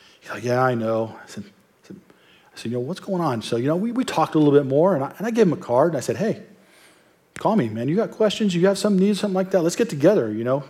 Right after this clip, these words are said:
just come." And so I gotta walk away, and he's all, "Hey, I'm, I'm really having trouble understanding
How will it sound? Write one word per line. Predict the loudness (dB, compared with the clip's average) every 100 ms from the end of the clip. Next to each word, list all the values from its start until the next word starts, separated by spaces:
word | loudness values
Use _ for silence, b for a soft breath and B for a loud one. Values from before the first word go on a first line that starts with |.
| -16
just | -8
come." | -2 0 -2 -8 -20 _ _ B B B B B B B B B B
And | 2
so | 4
I |
gotta | 4
walk | 0 -2 0
away, | 0
and |
he's | 0
all, | -2
"Hey, | -4 -2 0 0
I'm, | -6 -12
I'm | -2
really | -2 0
having | -4
trouble | -4 -4 -4
understanding | -4 -4 -4 -4 -2 -2 -2 -6